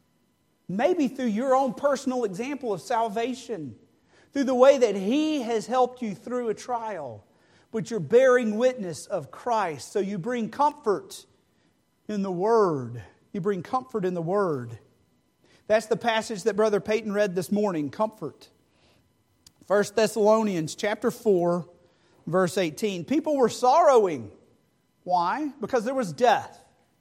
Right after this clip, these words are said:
They had been taught some untruths about the resurrection of the dead.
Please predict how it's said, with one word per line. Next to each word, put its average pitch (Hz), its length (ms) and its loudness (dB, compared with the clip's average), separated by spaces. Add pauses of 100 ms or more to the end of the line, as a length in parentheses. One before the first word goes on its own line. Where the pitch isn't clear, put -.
(760)
They 214 120 2
had 226 100 4
been 220 400 -4
taught 254 400 2
some 202 380 0 (260)
untruths 226 1040 -2 (640)
about 214 380 2
the 208 80 0
resurrection 233 720 2
of 208 100 -4
the 202 80 0
dead. 160 580 0